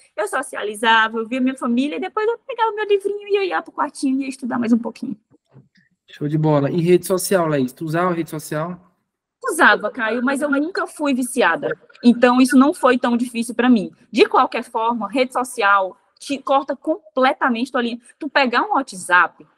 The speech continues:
Speaker 1: um Instagram, corta completamente a linha de raciocínio. Não tem como. Então, o celular ficava escondido. Alguém escondia pra mim, sempre. Ou a minha mãe, ou a funcionária lá de casa. Então, alguém sempre escondia o celular. E mesmo que eu pedisse, a pessoa estava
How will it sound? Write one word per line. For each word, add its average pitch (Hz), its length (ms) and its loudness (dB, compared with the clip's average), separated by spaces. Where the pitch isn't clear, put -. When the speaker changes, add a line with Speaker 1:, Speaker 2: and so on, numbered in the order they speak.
Speaker 1:
um 240 80 2
Instagram, 233 480 -2
corta 277 320 0
completamente 254 840 -2
a 226 40 -2
linha 233 140 -2
de 240 100 -4
raciocínio. 254 540 -2
Não 202 60 -12
tem 359 160 -4
como. 165 360 -6
Então, 254 300 4
o 320 100 2
celular 247 600 2
ficava 233 440 0
escondido. 247 580 -4
Alguém 196 340 -6
escondia 202 480 -4
pra 196 140 -10
mim, 180 240 -18
sempre. 180 400 -4
Ou 220 80 2
a 220 100 8
minha 220 260 2
mãe, 196 460 -4
ou 185 60 0
a 196 60 -2
funcionária 190 420 -4
lá 185 120 2
de 175 100 -8
casa. 175 540 2
Então, 220 160 0
alguém 220 240 -2
sempre 254 260 -2
escondia 240 400 2
o 277 40 0
celular. 220 520 0
E 247 80 4
mesmo 269 320 4
que 349 80 -8
eu 320 80 -6
pedisse, 240 560 -6
a 202 100 0
pessoa 247 300 4
estava 226 600 2